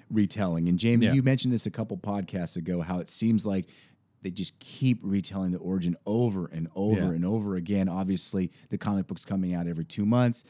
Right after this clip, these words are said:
Speaker 2: Yeah.
Speaker 1: They really wanna bring people in. They've, they finally, my guess is, I don't know what the sales numbers are, uh,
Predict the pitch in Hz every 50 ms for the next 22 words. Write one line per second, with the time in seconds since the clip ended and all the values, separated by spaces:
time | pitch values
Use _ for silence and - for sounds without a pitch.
0 | - - 92 73 82 95 90 90 101 101 98 95 92 92 90 87 82 92 90 90
1 | 85 - 92 80 80 85 98 107 110 113 110 110 104 - - 131 131 - 95 90
2 | 82 - - - 98 90 80 - - 101 101 101 107 - - - - - 107 101
3 | 110 139 180 147 117 101 95 - - 95 87 85 82 104 113 113 110 104 95 82
4 | 80 - - 120 131 127 98 104 95 85 87 82 80 85 85 - - 90 87 82
5 | 85 - - 98 90 87